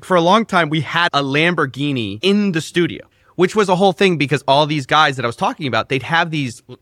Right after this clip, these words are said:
like, these cars in these ridiculous places. Like, they'd have it in their front lawn. Like, you don't actually have that, right? You just place it there for social proof. So I just basically stole what they were doing and made it, like, a satire, like, like, um, pastiche.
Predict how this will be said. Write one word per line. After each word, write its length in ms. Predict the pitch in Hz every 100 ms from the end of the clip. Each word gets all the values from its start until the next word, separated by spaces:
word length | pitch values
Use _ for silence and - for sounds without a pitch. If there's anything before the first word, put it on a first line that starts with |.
| -
like, 240 | 113 -
these 260 | 120 113 -
cars 400 | - 151 160 127
in 60 |
these 180 | 120 104
ridiculous 480 | 113 131 131 117 110
places. 360 | - 113 104
Like, 120 | 113 104
they'd 120 | 127
have 140 | 135
it 100 | 135
in 80 | 139
their 120 | 127 110
front 300 | - 139 -
lawn. 340 | 110 104 76 _ _ -
Like, 80 |
you 60 | 180
don't 100 | 262
actually 420 | 175 160 - 131
have 240 | 110 117 104
that, 120 | 92
right? 140 | 78 110
You 80 | 127
just 200 | 123 -
place 260 | 139 135
it 120 | 135 107
there 160 | 120
for 200 | 110 113 - _
social 320 | - 143 123 117
proof. 160 | 127 90 _ _ _ _
So 160 | - 247
I 140 | 226
just 180 | 240 262
basically 540 | 254 262 254 226 208 -
stole 480 | - - 214 226
what 160 | 233 208
they 160 | 202 190
were 120 | 175
doing 480 | 143 156 156 156 156
and 220 | 143 139
made 200 | 147 156
it, 120 | 160
like, 260 | 135 131 -
a 40 | 127
satire, 960 | - 147 139 - 139 127 127 123 123 -
like, 200 | 107 -
like, 300 | 104 - _
um, 320 | 110 107 104 90
pastiche. 580 | 123 110 - 135 123